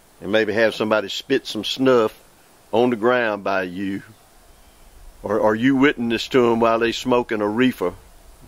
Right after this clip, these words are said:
marijuana. I did a marijuana wedding one time. I was telling, reminding my, telling my daughter about it. She said, "Daddy, I was with you." And I, <laughs> we,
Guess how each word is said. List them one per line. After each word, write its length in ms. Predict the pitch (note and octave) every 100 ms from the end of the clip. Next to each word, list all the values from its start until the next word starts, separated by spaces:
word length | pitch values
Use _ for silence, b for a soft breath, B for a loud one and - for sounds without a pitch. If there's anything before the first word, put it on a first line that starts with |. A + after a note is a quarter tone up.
| F#2
marijuana. 840 | G#2+ A#2 A2+ F2+ A#2 A2+ A2+ G2+
I 140 | A#2+
did 200 | B2 A2
a 40 | G#2
marijuana 640 | G#2+ A#2 A2 A2 C3 A2
wedding 440 | G#2 B2+ A#2 F#2+
one 180 | G2 F#2
time. 340 | G2 G2+ G2 A2
I 40 |
was 80 | A2
telling, 320 | D3+ C#3 G#2+
reminding 440 | A2+ B2 C#3 B2+
my, 100 | A2+
telling 320 | G#2+ - C#3 A2+
my 80 |
daughter 280 | G#2 C3+ E3+
about 160 | A#2 A2+
it. 60 |
She 120 | - C#3
said, 180 | C#3
"Daddy, 260 | C3 F3 C3
I 140 | A2
was 180 | A2 A#2
with 320 | A2+ C#3+ -
you." 240 | - A#2+ F#2+ - B B B B
And 160 | C3+
I, 140 | D#3 -
<laughs> 40 |
we, 160 | D3+